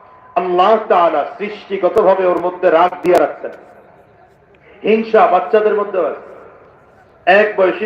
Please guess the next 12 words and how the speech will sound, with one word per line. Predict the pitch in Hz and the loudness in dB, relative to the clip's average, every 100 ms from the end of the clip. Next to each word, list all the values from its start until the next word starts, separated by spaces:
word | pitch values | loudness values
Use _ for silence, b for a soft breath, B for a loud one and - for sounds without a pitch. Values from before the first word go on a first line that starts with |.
| 208 | -6
দুই | 190 | 0
বাচ্চা, | 180 - 190 170 | 0 2 0 0
আপনার | - 190 190 | -2 -6 -8
ছেলে | - 190 185 | -6 -4 -4
একটা, | 180 - 185 | -4 0 0
একটা | - 185 | 0 0
আপনার | 175 170 156 135 | 0 0 -4 -4
ভাতিজা। | 151 147 127 - - - - - - _ _ _ _ _ - | -4 -6 -8 -10 -20 -20 -20 -20 -20 _ _ _ _ _ -4
একদিন | 180 185 214 | -2 0 2
এক | 202 190 | 2 2
কাজ | 180 196 196 | 2 0 0
করেন, | 202 190 | 0 0